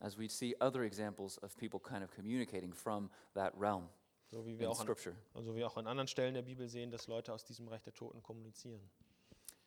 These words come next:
Speaker 1: After three days and three nights, he's brought back to life, spit out on the shore, and he goes to Nineveh.
Speaker 2: Nach drei Tagen wird er, äh, wieder zum Leben erweckt und er wird auf den, äh,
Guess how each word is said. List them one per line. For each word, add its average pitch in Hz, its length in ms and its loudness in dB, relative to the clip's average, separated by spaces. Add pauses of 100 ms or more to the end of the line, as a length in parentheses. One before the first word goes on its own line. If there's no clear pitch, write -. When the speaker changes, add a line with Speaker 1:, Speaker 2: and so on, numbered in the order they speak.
(260)
Speaker 1:
After - 280 6
three 151 240 6
days 143 560 12
and 120 140 -6
three 147 160 8
nights, 147 540 12 (200)
he's 123 180 0
brought 151 340 12
back 180 220 12
to 170 100 12
life, 143 440 12 (640)
spit - 380 10
out 165 180 12
on 147 120 12
the 120 80 6
shore, 143 440 10
and 127 120 2
he 151 100 0
goes 147 500 12
to 160 120 2
Nineveh. 127 440 6 (220)
Speaker 2:
Nach 123 100 -6
drei 139 220 6
Tagen 156 400 8
wird 151 140 4
er, 143 180 6 (280)
äh, 131 280 4
wieder 143 200 4
zum 135 200 0
Leben 170 220 6
erweckt 151 360 4
und 143 80 -2
er 131 240 4
wird 147 120 4
auf 135 160 2
den, 131 360 -2
äh, 117 280 0